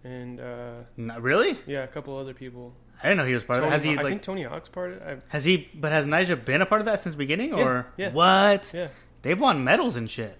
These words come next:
Speaker 1: Have they?
Speaker 2: I know there was, like, a big thing. Uh, there's, like, a, a craft beer conference, and they got something, like,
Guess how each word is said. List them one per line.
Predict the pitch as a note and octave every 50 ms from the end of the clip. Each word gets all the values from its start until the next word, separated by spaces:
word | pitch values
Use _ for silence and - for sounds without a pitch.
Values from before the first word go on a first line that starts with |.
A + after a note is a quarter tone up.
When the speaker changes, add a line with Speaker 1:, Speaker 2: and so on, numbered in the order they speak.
| - -
Speaker 1:
Have | D3 C#3+ D#3
they? | G#3 A#3+ A#3 - - - - - - _ - - - -
Speaker 2:
I | - C3 D#3
know | G3+ A3+ G#3+
there | F#3+ G3 G3
was, | F#3+ F#3
like, | F#3+ E3 E3
a | D3
big | C#3+ F3+ F3 -
thing. | - F3+ F3+ F3 F3 E3 - - - - - - - - - - - - - - - - C#3
Uh, | C#3+ C3+ C3 B2+
there's, | B2 C3+ D3 D3 F3+
like, | E3+ -
a, | D#3+ C3+ B2+ B2 - - - - - - -
a | C#3 C3
craft | - D3+ C#3+ C#3+ -
beer | D3+ D3 C#3
conference, | - C#3 C3+ B2+ - C3 B2+ B2 - - - - - - - - - - - - - - - - - - - - - - - - - - - - - -
and | - B2+ B2 B2 B2 B2 A#2 A#2 A#2 A#2 A2+ A2+ A2 G#2
they | B2+ C3 C3+ C3+
got | C3 C3+ D3 C#3+ C#3 -
something, | D3 C#3 C3 C#3 C3
like, | B2+ B2 A#2+ -